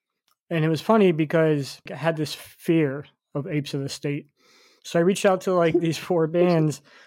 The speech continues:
and I wanted to reach out to you first, but I was like, "I didn't know you. Your band is pretty well established in a folk punk scene nowadays."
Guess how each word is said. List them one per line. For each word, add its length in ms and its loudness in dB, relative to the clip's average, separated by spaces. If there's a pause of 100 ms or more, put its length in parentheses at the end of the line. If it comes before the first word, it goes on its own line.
(420)
and 260 0
I 80 4
wanted 300 6
to 80 2
reach 180 2
out 140 2
to 80 -4
you 400 2
first, 520 -4 (460)
but 80 -2
I 180 -2
was 120 -4
like, 180 -4 (320)
"I 80 -4
didn't 300 2
know 160 4
you. 640 0
Your 140 -4
band 440 -2
is 160 -6 (300)
pretty 200 2
well 200 4
established 560 -2
in 80 -2
a 40 -4
folk 300 -4
punk 220 -4
scene 240 -2
nowadays." 680 -2